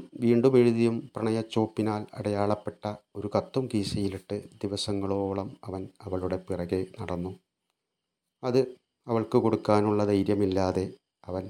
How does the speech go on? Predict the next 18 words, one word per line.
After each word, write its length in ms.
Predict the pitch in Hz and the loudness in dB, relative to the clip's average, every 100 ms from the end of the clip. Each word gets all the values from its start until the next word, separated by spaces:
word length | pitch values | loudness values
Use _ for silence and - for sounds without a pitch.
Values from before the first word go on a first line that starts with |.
| - _ _ - | -14 _ _ -8
അവളുടെ 340 | 95 90 90 | -4 -4 -4
കാലടികളെ 680 | 92 87 90 98 92 90 90 - - | -2 -2 0 -2 -4 -4 -6 -12 -12
അളന്ന് 460 | 90 92 92 92 92 - | -10 -8 -8 -10 -12 -18
തളർന്നു. 500 | - 85 87 90 90 - _ _ _ _ _ _ _ _ _ _ _ _ _ _ _ _ _ _ _ _ | -12 -8 -6 -4 -6 -8 _ _ _ _ _ _ _ _ _ _ _ _ _ _ _ _ _ _ _ _
അവളുടെ 360 | - 139 135 139 | -2 2 2 2
കയ്യിൽ 320 | 135 120 123 | 2 2 2
നിന്നും 380 | 120 120 117 120 | 4 4 2 0
താഴേക്ക് 540 | 117 113 110 113 110 110 | 0 2 4 2 0 2
ചാടിയ 360 | 113 107 104 | 4 4 4
പെന്നോ 380 | 104 107 101 101 104 - | 2 0 2 2 2 -4
പുസ്തകമോ 640 | - - - 104 95 95 95 - | -10 -10 -6 -6 -4 -6 -8 -4
എടുത്തു 300 | 117 95 113 | -4 -2 -2
കൊടുക്കാനോ 520 | 104 98 92 95 95 101 _ _ - | -2 -2 0 0 -2 -6 _ _ -10
അത് 160 | 95 98 - _ | -4 -4 -6 _
തനിക്കുള്ള 500 | - 104 98 104 95 98 - | -4 -4 -2 -4 -2 -2 -4
പ്രണയ 320 | - 107 110 117 | -8 -4 -2 -2
സൂചനകളാണെന്ന് 1000 | - 110 107 123 117 107 104 101 98 98 | -4 -2 -2 0 0 0 0 -2 -4 -6
തിരിച്ചറിയാനോ 800 | - 98 90 127 92 92 90 | -6 -8 -4 -4 -2 -4 -4